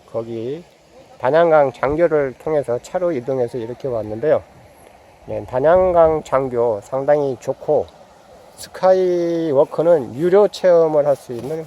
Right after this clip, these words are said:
공원이라고 할 수 있습니다. 놀이시설은 이제 집와이어하고, 집와이어가 있고, 그다음에 또 전망대에 가서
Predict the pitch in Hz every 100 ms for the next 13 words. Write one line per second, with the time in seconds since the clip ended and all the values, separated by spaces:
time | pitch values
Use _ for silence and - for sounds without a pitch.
0 | - 113 143 175 165 147 127 123 139 -
1 | 135 - 101 104 123 156 160 - - 160
2 | 185 165 135 120 - - - - - 185
3 | 160 - - 139 143 143 123 117 131 156
4 | 95 - - - - - - - - -
5 | 165 180 170 151 139 127 117 117 107 -
6 | - 139 139 147 151 123 104 104 101 101
7 | 98 98 101 - _ - _ _ _ _
8 | _ _ _ - - 113 131 151 180 160
9 | 151 139 123 113 - _ - - - -
10 | - - _ _ _ _ _ - _ -
11 | - 117 120 113